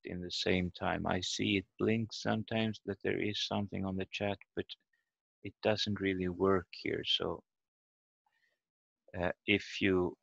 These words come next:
wanna say something, maybe you can just open the mic because I, yeah,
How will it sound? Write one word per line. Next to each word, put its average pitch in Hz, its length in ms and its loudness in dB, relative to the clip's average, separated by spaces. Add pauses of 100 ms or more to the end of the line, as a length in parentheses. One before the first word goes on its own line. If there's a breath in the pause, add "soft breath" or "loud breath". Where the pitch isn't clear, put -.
wanna 95 320 6
say 95 280 2
something, 87 540 -4
maybe 92 260 -2
you 87 120 2
can 87 180 -2
just 90 320 -2 (140)
open 92 340 2
the 87 100 -2
mic 87 480 0 (160)
because - 380 -8
I, 85 140 -6 (1900)
yeah, 92 180 4